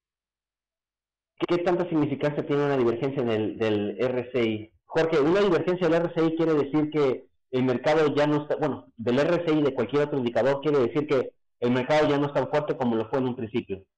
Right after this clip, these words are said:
Entonces, si por ejemplo aparece una divergencia bajista en un nivel de resistencia, puede ser que el mercado esté listo para cambiar de dirección.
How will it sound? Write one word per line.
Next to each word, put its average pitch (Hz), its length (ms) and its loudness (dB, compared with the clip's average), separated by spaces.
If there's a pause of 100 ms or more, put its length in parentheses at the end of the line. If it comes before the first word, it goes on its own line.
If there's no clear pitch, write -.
(440)
Entonces, 147 400 0
si 139 60 -2
por 131 160 0
ejemplo 156 240 0
aparece 147 300 0
una 165 140 2
divergencia 131 720 0 (320)
bajista 113 680 0
en 117 160 0
un 156 80 4
nivel 151 220 4
de 147 80 2
resistencia, 151 680 -2
puede 143 300 2
ser 190 200 0
que 170 80 -4
el 135 60 -2
mercado 139 560 -2 (140)
esté 117 280 -2
listo 135 300 0
para 107 160 0
cambiar 117 280 0
de 110 120 4
dirección. 101 460 0